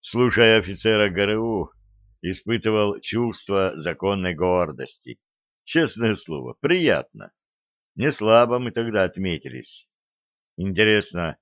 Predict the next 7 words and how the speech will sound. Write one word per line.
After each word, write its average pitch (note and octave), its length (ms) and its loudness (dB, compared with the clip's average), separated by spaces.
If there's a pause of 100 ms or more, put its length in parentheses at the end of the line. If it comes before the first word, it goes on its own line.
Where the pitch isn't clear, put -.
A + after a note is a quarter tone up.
(400)
как A2+ 240 4
там B2+ 300 2
Ахмед A#2 580 -2
с - 140 -14
Кемалем? G2+ 760 -2 (220)
Где G2 380 0
они? A2+ 340 -4